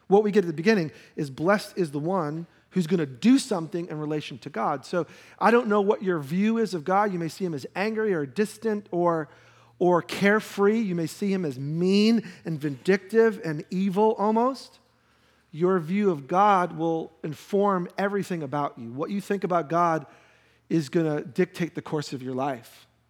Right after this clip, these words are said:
That's not an overstatement, and that's not like a preacher's line to make you feel bad. It's true. What you think right now about God informs everything that you think and you do.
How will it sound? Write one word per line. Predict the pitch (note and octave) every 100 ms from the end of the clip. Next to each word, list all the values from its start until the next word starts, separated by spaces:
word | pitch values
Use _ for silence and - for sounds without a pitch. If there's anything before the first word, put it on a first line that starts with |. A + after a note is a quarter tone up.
| _ -
That's | D3+ -
not | D3 C#3+ D#3 F3 E3
an | D#3
overstatement, | E3+ D3+ C#3 - B2 A#2 A#2+ - _ _ -
and | C#3
that's | C#3+ D#3
not |
like | C#3+ B2+
a |
preacher's | A2+ - D#3+ - C3+ C3
line | B2+ B2 B2 - _ _ _
to | -
make | C#3 C3
you | B2
feel | - D#3 C#3+
bad. | B2 A2+ B2 A#2+ D#2+ - _ _ _ _ _
It's | - -
true. | - C#3 F#2 _ _ _ _ _
What | C#3+ E3 G3+
you | E3 G#3
think | - F#3 C3+ - -
right | D3 D#3+
now | D#3 D3 C#3
about | A#2+ C3+ C#3 C#3
God | C3 A2+ G#2 - _ _
informs | E3+ C#3+ - F#3 E3 D#3 D3 - _ _
everything | F#3+ F#3 F#3+ F#3+ F#3+ G3 - G3+ F#3+ G3 - _ -
that | B2+ D#3 D#3 -
you | D3+
think | - - G#3 A3+ -
and | E3 E3
you | D#3
do. | C#3+ G#2+